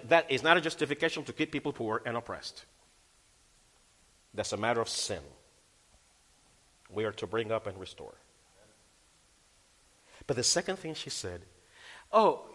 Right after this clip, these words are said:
you have me now for a little while, but when I leave, you wish I was around." That's what he says. So Mary was announcing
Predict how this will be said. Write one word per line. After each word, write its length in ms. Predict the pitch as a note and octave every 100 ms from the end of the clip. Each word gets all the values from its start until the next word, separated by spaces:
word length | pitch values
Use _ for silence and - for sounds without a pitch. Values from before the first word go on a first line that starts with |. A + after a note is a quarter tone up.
| -
you 360 | D#3 D#3+ G#3 G#3
have 320 | F3 F3 E3+
me 160 | D3
now 300 | C3+ C3 C3
for 140 | B2+ A#2
a 40 |
little 200 | A#2 A#2
while, 320 | G#2+ G#2 F#2+
but 260 | F2 G#2 -
when 220 | G#2 G#2
I 180 | A#2+ C3+
leave, 460 | C3 B2 F#2 E2 D#2+ - - _ _ _ _ _ _ _ _ _ -
you 140 | G2
wish 240 | G2 G2 F2+
I 60 |
was 220 | E2 D#2+
around." 360 | D#2 G2 A#2+ B1
That's 140 | -
what 120 | - D2
he 60 |
says. 420 | - B1+ - - - _ _ _ _ _ - - -
So 240 | - D#3+
Mary 340 | D#3 F#3+ F#3+
was 260 | F#3 D3+ -
announcing 760 | B2+ B2+ C#3+ B2+ C#3 B2 B2